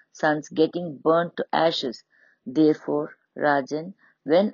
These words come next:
Ahankar was the causal of the Triloki coming into existence, how can a human being be free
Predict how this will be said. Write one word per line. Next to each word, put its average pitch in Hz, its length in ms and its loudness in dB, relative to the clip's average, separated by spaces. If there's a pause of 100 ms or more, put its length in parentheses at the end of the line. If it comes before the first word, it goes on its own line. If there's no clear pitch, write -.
Ahankar 208 600 0
was 180 180 0
the 151 120 -4
causal 165 600 0
of - 160 -8
the 139 100 -10 (140)
Triloki 151 720 -6 (320)
coming 190 320 -2
into 175 180 -8
existence, 143 720 -8 (280)
how 185 260 2
can 196 260 -4
a 170 80 0
human 180 520 -4
being 156 340 -6
be 139 160 -4
free 160 440 -4